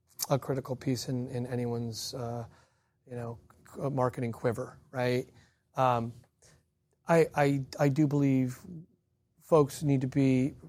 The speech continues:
conscious about what they're sending out and how frequently they're sending out,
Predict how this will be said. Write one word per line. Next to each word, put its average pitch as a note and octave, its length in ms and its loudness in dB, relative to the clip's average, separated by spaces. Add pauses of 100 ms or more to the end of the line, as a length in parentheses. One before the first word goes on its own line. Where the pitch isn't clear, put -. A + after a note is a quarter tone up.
(120)
conscious C3+ 520 -2
about A#2+ 380 0 (460)
what C3+ 260 0
they're C3+ 100 -2
sending C3 440 -2
out C3 320 0
and B2+ 100 -4
how B2+ 140 -4
frequently C3+ 500 -6
they're C#3 140 -2
sending D3 340 -2
out, F3 280 2